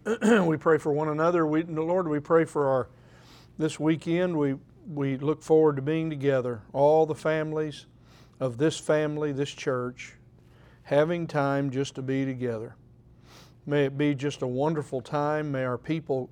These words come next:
have a chance to get to know each other. <clears throat> May all of us who are seniors have the opportunity to meet our younger ones. <clears throat> May the younger ones come to know us. We thank you for so much,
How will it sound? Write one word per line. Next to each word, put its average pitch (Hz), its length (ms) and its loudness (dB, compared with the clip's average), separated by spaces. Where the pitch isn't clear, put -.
have 143 160 -2
a 127 40 -6
chance 151 440 -6
to 131 80 -10
get 135 220 -4
to 131 80 -8
know 139 280 0
each 165 180 -4
other. 170 300 0
<clears throat> 185 180 -6
May 143 240 2
all 147 240 4
of 139 80 0
us 151 180 2
who 156 100 -2
are 139 100 0
seniors 165 720 -2
have 135 220 -4
the 139 120 2
opportunity 139 460 -2
to 131 80 -8
meet 143 220 -2
our 135 120 0
younger 165 400 -2
ones. 180 360 -8
<clears throat> - 360 -10
May 175 520 6
the 139 120 -2
younger 151 360 2
ones 147 260 0
come 151 240 0
to 143 60 0
know 139 240 0
us. 151 380 0
We 127 60 -10
thank 135 340 -8
you 113 60 -18
for 135 380 -8
so 170 340 2
much, 127 500 -6